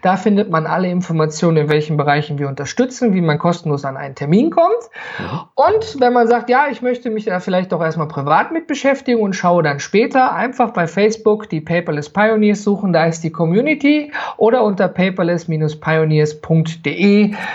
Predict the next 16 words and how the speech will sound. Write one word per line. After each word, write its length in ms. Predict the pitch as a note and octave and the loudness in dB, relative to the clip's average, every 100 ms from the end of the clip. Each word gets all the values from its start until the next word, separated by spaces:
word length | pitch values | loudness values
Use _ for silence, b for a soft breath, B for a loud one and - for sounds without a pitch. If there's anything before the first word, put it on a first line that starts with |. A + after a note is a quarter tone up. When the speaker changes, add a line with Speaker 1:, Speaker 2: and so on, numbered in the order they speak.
| B | B
Speaker 1:
da 240 | F3+ F3 D#3+ | 2 2 2
wird 180 | E3 E3 | 0 -2
man 120 | C#3+ | -4
auch 200 | C3+ D#3 | -4 -6
direkt 380 | - D3 D3+ C#3+ | -8 -10 -10 -10
an 120 | D3 | -10
die 80 | C#3+ | -6
richtige 360 | D3 - D#3+ | -6 -4 -4
Stelle 400 | D#3+ D3 E3+ D3+ | -2 -2 0 0
weitergeleitet 720 | B2+ D#3 D#3+ E3 D#3 D#3 D#3+ G#3+ | 0 0 2 2 2 2 0 0
und 100 | A3+ | 2
kann 200 | C#4 C4 | 0 0
sich 80 | A3 | -2
dort 220 | F#3 G#3 | 2 2
erstmal 340 | F3+ D#3+ D#3 D3+ | 0 -4 -4 -2
austauschen. 640 | D3+ D3+ - C#3 C3 - | 0 0 0 -6 -6 -8